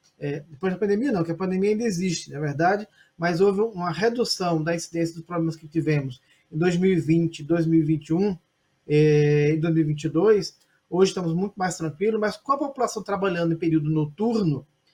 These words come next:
é comum o atraso do sono. Se você imaginar um indivíduo que vai pegar das, da, das dezoito até as duas horas, ou um indivíduo que pega das vinte e duas até o amanhecer,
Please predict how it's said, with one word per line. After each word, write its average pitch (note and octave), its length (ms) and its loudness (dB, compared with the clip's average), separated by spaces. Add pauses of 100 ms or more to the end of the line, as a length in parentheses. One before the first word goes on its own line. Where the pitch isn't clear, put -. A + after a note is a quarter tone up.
(380)
é G#3+ 100 4 (240)
comum B3 640 2 (100)
o A3 120 4
atraso A3 760 0
do A3+ 160 -10
sono. C#3 480 -4 (680)
Se B2+ 120 -10
você A3 80 0
imaginar G#3+ 300 2
um - 20 0
indivíduo F#3+ 340 0
que F#3 60 -12
vai F3+ 120 -2
pegar D#3 300 0
das, D#3+ 380 0 (260)
da, D3 560 0
das D3+ 220 0
dezoito E3+ 560 0
até E3+ 220 -2
as E3+ 120 0
duas D#3 300 0
horas, D3+ 500 0 (240)
ou E3+ 60 -8
um - 20 0
indivíduo F#3 260 -2
que F3 80 -10
pega E3 300 -2
das D#3 220 2
vinte F#3 180 -8
e D#3+ 60 -10
duas E3 320 2
até F3 260 0
o F3+ 40 2
amanhecer, F3 800 2